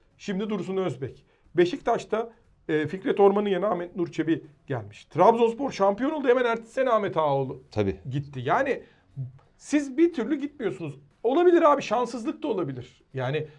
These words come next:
Speaker 1: kısmet de olmayabilir ama olmuyor. Uzatmamak lazım.
Speaker 2: Aziz Yıldırım galiba doksan altıda gelmişti.
Speaker 1: Doksan sekiz.
Speaker 2: Doksan sekiz, özür dilerim.
Speaker 1: İkinci senesi,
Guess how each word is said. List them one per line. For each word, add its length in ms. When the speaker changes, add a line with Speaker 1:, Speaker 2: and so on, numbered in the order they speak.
Speaker 1:
kısmet 480
de 40
olmayabilir 500
ama 200
olmuyor. 520
Uzatmamak 600
lazım. 320
Speaker 2:
Aziz 360
Yıldırım 500
galiba 340
doksan 300
altıda 300
gelmişti. 540
Speaker 1:
Doksan 280
sekiz. 260
Speaker 2:
Doksan 300
sekiz, 260
özür 120
dilerim. 120
Speaker 1:
İkinci 220
senesi, 300